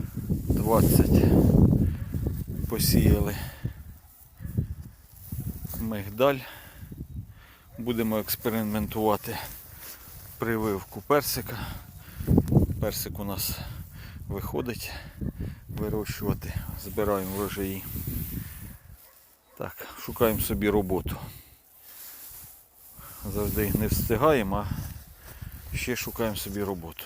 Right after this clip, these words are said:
Ну нічого, будемо пробувати. Тут ми висіяли теж для експерименту міждуряді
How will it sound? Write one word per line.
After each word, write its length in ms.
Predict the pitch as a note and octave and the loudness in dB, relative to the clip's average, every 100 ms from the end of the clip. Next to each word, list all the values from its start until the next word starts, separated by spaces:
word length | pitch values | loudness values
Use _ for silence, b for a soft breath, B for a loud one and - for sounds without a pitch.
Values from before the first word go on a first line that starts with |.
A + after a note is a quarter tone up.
| - | -14
Ну 180 | C#4 F4+ | -12 -4
нічого, 300 | - - - | -2 0 0
будемо 280 | B2 C3 A#2+ | 4 4 4
пробувати. 540 | A2+ F#2+ F2 - - - - - - - - - B B B B B B B | 2 0 -2 -6 -10 -12 -20 -12 -2 -2 -2 -8 B B B B B B B
Тут 200 | D3+ B2 | 0 0
ми 160 | A2+ G#2+ | 0 0
висіяли 640 | A2 G#2 - G2+ F#2+ F2 - B B B B B B B - | 0 -2 -2 -2 -2 -4 -10 B B B B B B B -6
теж 260 | - G#2+ G#2 | 0 0 0
для 180 | G2 G#2 | -2 0
експерименту 800 | F#2+ - A2+ G#2 G2+ F#2 - - B B B B B B B B B B B - - - - | 0 -2 0 2 0 -2 -8 -14 B B B B B B B B B B B -18 -18 -16 -10
міждуряді 720 | G#2 F#2+ G2+ G#2 G#2 F2+ | -8 -6 -2 0 0 -2